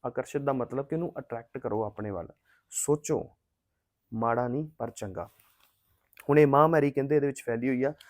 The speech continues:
ਹਰੇਕ ਉਸ, ਅ, ਬੰਦੇ ਦਾ ਨਾਮ ਲਿਖਿਆ ਹੋਇਆ ਇਹਦੇ ਵਿੱਚ ਜਿਨ੍ਹਾਂ ਨੇ ਇਹ ਚੀਜ਼ 'ਤੇ ਰਿਸਰਚ ਕੀਤੀ ਆ ਜਾਂ ਉਹਨਾਂ ਦੇ, ਉਹਨਾਂ ਨੇ ਇਹ 'ਤੇ ਰਿਸਰਚ ਕਰਕੇ ਆਪਣੇ ਥਾਟਸ ਇਹਦੇ ਵਿੱਚ ਲਿਖੇ ਆ।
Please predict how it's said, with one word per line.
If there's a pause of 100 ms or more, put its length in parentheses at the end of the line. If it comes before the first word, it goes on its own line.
(280)
ਹਰੇਕ (240)
ਉਸ, (580)
ਅ,
ਬੰਦੇ
ਦਾ
ਨਾਮ
ਲਿਖਿਆ
ਹੋਇਆ
ਇਹਦੇ
ਵਿੱਚ
ਜਿਨ੍ਹਾਂ
ਨੇ
ਇਹ
ਚੀਜ਼
'ਤੇ
ਰਿਸਰਚ
ਕੀਤੀ
ਆ
ਜਾਂ
ਉਹਨਾਂ
ਦੇ, (360)
ਉਹਨਾਂ
ਨੇ
ਇਹ
'ਤੇ
ਰਿਸਰਚ
ਕਰਕੇ
ਆਪਣੇ
ਥਾਟਸ
ਇਹਦੇ
ਵਿੱਚ
ਲਿਖੇ
ਆ।